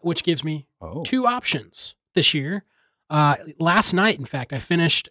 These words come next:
Speaker 1: Wingfeather one on the Edge of the Dark Sea of Darkness. 'Cause the first time I listened to them, I didn't read them.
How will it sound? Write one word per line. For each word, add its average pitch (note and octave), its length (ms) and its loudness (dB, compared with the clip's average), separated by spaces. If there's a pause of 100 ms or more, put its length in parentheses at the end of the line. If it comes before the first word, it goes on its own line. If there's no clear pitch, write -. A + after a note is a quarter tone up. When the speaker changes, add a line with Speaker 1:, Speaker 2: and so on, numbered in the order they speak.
(120)
Speaker 1:
Wingfeather D#3 640 0
one C#3+ 380 0
on C#3 220 -6
the C#3 140 -10
Edge C#3+ 280 0
of C3 120 -8
the C#3+ 60 -8
Dark C3+ 260 -2
Sea C#3 160 -8
of B2 60 -10
Darkness. C3+ 480 -6 (460)
'Cause - 240 -2
the F3+ 80 0
first C4+ 240 2
time E3+ 260 2
I D3+ 160 0
listened D3+ 460 0
to - 180 -6
them, B2+ 280 -4
I D3+ 80 -8
didn't E3+ 200 -2
read B2+ 220 -12
them. A2+ 300 -16